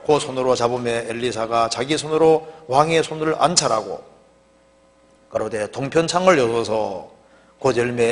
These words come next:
엘리사가 가로되, "쏘소서." 곧 쏘매 엘리사가 가로되, "이는 여호와의 구원의 살, 곧 아람에 대한 구원의 살이니 왕이 아람 사람을 진멸하도록 아벡에서 치리이다."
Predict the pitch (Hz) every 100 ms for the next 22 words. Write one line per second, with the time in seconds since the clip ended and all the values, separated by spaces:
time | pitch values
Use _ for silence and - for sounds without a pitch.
0 | 117 117 120 110 117 110 113 113 113 110
1 | 170 165 147 131 110 98 82 - - _
2 | _ 160 165 143 139 131 123 117 120 117
3 | 113 113 113 110 110 107 110 - - 165
4 | 160 151 147 117 131 139 131 127 127 123
5 | 120 - 131 165 175 143 - 127 117 101
6 | - - _ _ 160 165 170 170 - -
7 | 123 147 175 170 160 156 156 131 127 147
8 | 180 156 120 120 113 110 101 117 123 120
9 | 113 113 117 113 113 113 113 117 - 170
10 | 185 175 156 160 170 156 117 123 127 120
11 | 113 147 151 - 107 101 95 82 -